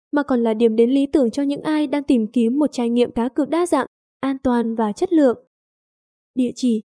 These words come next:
một trăm bảy mươi mốt Hồng Thập Tự, Xuân Bình, Long Khánh, Đồng Nai,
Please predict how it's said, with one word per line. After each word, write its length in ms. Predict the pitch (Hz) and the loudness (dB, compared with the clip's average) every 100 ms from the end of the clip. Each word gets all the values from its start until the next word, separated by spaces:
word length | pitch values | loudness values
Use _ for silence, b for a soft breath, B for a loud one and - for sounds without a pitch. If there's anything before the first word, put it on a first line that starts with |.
| _ | _
một 100 | 262 247 | -2 -2
trăm 200 | 277 277 | -4 2
bảy 140 | 254 | 2
mươi 180 | 226 302 | 4 2
mốt 180 | 311 427 | 2 2
Hồng 180 | 311 220 | 0 0
Thập 260 | 247 - | -2 -2
Tự, 200 | 262 240 - _ _ _ | -2 -2 -6 _ _ _
Xuân 180 | 277 262 | -2 0
Bình, 260 | 262 233 214 - _ | 2 2 -2 -8 _
Long 220 | 262 262 | -4 -4
Khánh, 280 | 247 247 233 330 _ _ _ | -2 -4 -4 -8 _ _ _
Đồng 240 | 247 220 | -2 0
Nai, 260 | 233 294 294 | 0 -2 -2